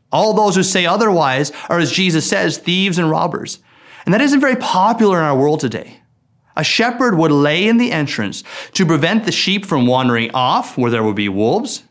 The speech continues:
and they would be devoured, and he would also prevent enemies or the wolves from entering the pen. There was life with the shepherd.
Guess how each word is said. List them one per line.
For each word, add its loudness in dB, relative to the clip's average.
and -4
they 0
would -2
be -4
devoured, -2
and -2
he 2
would 0
also 0
prevent -2
enemies 0
or 0
the 2
wolves 0
from -2
entering 0
the 0
pen. -8
There 2
was 0
life 0
with -6
the -2
shepherd. -8